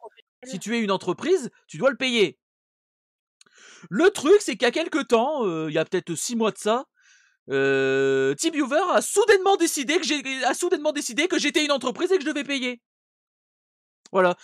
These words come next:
C'est-à-dire, ils m'ont pas fait un truc, euh, attendez, on a l'impression que vous, que vous avez, que vous l'utilisez sur beaucoup de postes ou une connerie comme ça. Non, non, ils t'ont fait direct, ils t'ont fait direct, vous êtes une entreprise, payez !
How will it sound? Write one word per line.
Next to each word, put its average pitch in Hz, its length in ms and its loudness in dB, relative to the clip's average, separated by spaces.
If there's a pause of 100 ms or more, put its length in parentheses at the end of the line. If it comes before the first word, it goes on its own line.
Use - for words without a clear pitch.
(160)
C'est-à-dire, 208 320 2 (380)
ils 202 140 -2
m'ont 214 100 4
pas 294 140 6
fait 427 120 2
un 294 60 4
truc, 269 220 -6
euh, 185 720 4
attendez, 240 320 -2
on 202 120 -4
a 185 60 -2
l'impression 262 520 -6
que 233 100 -6
vous, 190 120 -8
que 202 280 -8
vous 202 240 -2
avez, 190 260 2
que 226 80 -4
vous 202 120 -6
l'utilisez 226 500 -8
sur 220 100 -6
beaucoup 196 280 -10
de - 40 -14
postes 226 320 2
ou 196 60 -8
une 170 60 -10
connerie 180 240 -4
comme 180 120 -8
ça. 285 220 -6 (260)
Non, 262 140 4
non, 269 60 4
ils 247 100 2
t'ont 247 100 -2
fait 254 160 -4
direct, 240 420 0 (140)
ils 196 80 -6
t'ont 240 100 -2
fait 247 100 -6
direct, 254 220 2
vous 359 200 8
êtes 302 140 2
une 302 100 2
entreprise, 302 560 0
payez ! 269 880 2